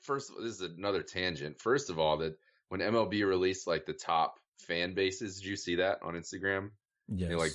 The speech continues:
Speaker 1: voted out the, and it was, ended up being the White Sox and, like, I don't even know who. It's just, like,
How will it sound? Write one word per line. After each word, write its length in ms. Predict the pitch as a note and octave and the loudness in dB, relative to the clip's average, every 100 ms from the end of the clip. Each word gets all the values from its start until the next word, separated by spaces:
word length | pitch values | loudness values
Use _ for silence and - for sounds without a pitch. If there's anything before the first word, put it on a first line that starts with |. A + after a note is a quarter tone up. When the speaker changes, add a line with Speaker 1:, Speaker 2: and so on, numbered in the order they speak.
| - | 0
Speaker 1:
voted 320 | D#2+ D#2+ D#2 | 0 2 2
out 160 | D#2 D2+ | 2 0
the, 80 | D2 | -2
and 120 | D#2 | -2
it 140 | D#2 | -4
was, 180 | D2 - - | -6 -10 -6
ended 200 | D#2 D2+ | 0 0
up 120 | C#2+ | 0
being 200 | D2+ D2 | -2 -2
the 60 | |
White 300 | C#2 C#2 D2+ | -2 2 2
Sox 460 | D2+ D#2+ D2+ D2 - | 0 2 2 0 -6
and, 120 | C2+ | -14
like, 280 | C2+ C2 _ _ _ _ _ _ _ _ _ _ _ | -14 -14 _ _ _ _ _ _ _ _ _ _ _
I 40 | D2 | -4
don't 100 | D#2 | -4
even 180 | B1+ B1+ | -4 -4
know 260 | B1 C2+ | -2 -2
who. 320 | C#2 B1+ C2 B1+ _ _ | -2 -2 -4 -6 _ _
It's 100 | - | -6
just, 180 | F2 - | -4 2
like, 160 | D#2 | 0